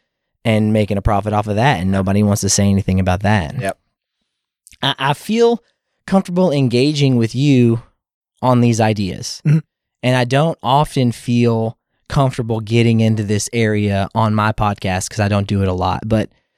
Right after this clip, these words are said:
Speaker 1: for some reason with you, you're just an approachable person.
Speaker 2: I appreciate that.
Speaker 1: You f-, I f-, I get a vibe from you of,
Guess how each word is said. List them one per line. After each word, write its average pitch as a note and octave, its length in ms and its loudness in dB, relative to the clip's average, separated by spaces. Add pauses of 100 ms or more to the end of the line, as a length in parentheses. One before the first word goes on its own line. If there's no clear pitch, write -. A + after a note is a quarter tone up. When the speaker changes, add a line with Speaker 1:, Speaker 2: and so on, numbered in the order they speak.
(180)
Speaker 1:
for C3 80 2
some E3+ 260 2
reason F#3+ 240 2
with D#3 160 0
you, C3+ 140 4
you're B2 260 2
just D3 240 0
an E3 80 6
approachable A#2 540 0
person. - 500 -6 (540)
Speaker 2:
I - 20 -6
appreciate D3 380 -2
that. A2+ 80 2
Speaker 1:
You A#2 180 6
f-, - 300 -6
I G#2+ 100 -4
f-, - 320 -12
I A#2+ 100 -2
get C3 200 -2
a C3 120 0
vibe C3 300 -2
from B2+ 240 -2
you A#2+ 400 2
of, G2 800 -2